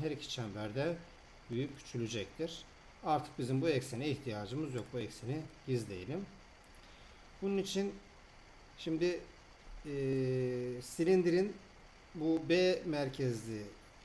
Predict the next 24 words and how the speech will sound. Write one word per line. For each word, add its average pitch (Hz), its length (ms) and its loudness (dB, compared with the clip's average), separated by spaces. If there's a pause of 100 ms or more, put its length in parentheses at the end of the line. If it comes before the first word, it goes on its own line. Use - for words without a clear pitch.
(480)
çember, 170 680 2 (160)
silindirin 175 580 2
alt 170 260 4
çemberini, 104 500 -2
alt 165 260 0
tabanını 117 520 -2 (1120)
yan, 180 500 4 (880)
yanal 156 420 6
tabanı 113 420 -4
oluşturmak 131 520 -6
için, 208 420 -4 (160)
yanal 143 300 0
taban 120 360 -4
diyorum, 101 220 -8
özür 117 260 -4
diliyorum, 135 340 -4
yanal 139 340 2 (400)
yüzeyi 113 280 -2
oluşturmak 127 580 -8
için, 226 300 -6 (920)
e, 131 580 -2
silindirin 175 760 -2 (220)
çevresi 151 600 4
olan 110 340 4